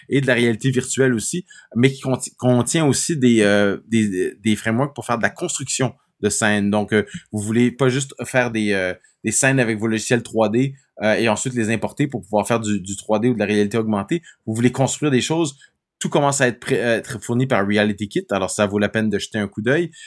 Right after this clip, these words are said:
Et un autre truc qui est vraiment très intéressant, c'est quand vous... Il y a sûrement d'entre vous qui utilisent les data sources pour, euh, créer vos collection view,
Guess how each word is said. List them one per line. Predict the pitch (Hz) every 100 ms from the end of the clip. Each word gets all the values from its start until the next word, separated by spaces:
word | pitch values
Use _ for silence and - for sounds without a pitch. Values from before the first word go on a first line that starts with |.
| - -
Et | 123 -
un | 123 147
autre | 165
truc | - 175 -
qui | 123
est | 107
vraiment | - 123 127
très | - 170
intéressant, | 139 117 107 104 160 160 _
c'est | - - 135 135
quand | - 143 143
vous... | 127 117 - 120 - 151 - _ _ _ _ _
Il | 151
y |
a | 135
sûrement | 180 185 185
d'entre | 131 123 120 123
vous | 117 151
qui | - 110 107 127 113
utilisent | - 120 131 110
les | 107
data | 107 123 120
sources | - 147 139 - - - _
pour, | - 139 113
euh, | 110
créer | - 120 131
vos | 120 113
collection | - 123 120 113 107
view, | 104 123 127